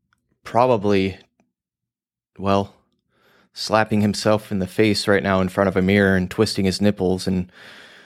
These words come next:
doing eighty push-ups,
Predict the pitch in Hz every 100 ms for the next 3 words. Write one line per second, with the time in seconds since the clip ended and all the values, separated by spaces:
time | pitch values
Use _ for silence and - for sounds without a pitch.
0 | _ _ _ _ _ 117 110 104 98 -
1 | 117 120 120 110 - 120 - 92 - -
2 | - -